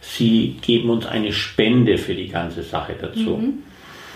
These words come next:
Speaker 1: Weil es hat ja auch wieder den Vorteil, wir stellen ja Spendenquittungen aus als gemeinnütziger Verein.
Speaker 2: Ja.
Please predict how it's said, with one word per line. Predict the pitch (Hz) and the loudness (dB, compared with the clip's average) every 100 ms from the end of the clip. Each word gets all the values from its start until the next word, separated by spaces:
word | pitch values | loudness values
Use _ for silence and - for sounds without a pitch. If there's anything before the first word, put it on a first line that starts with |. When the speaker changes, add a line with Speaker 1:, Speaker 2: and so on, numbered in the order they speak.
| - - - | -20 -20 -8
Speaker 1:
Weil | - 90 90 | -4 -2 -2
es | 87 - | -2 0
hat | 101 | 2
ja | 95 | 4
auch | 95 | 2
wieder | 104 104 | 2 0
den | 101 | 0
Vorteil, | 98 107 107 98 | 2 2 2 4
wir | 95 98 95 | 6 6 4
stellen | - 92 98 | 2 2 4
ja | 95 - | 2 0
Spendenquittungen | - 90 104 107 120 117 117 | 0 2 2 0 2 2 2
aus | 120 120 | 2 2
als | 123 123 | 2 0
gemeinnütziger | - 120 113 113 110 101 - - | 2 4 4 2 -2 -4 -8 -4
Verein. | - 110 104 110 131 131 | -2 0 2 2 2 2
Speaker 2:
Ja. | 196 | 0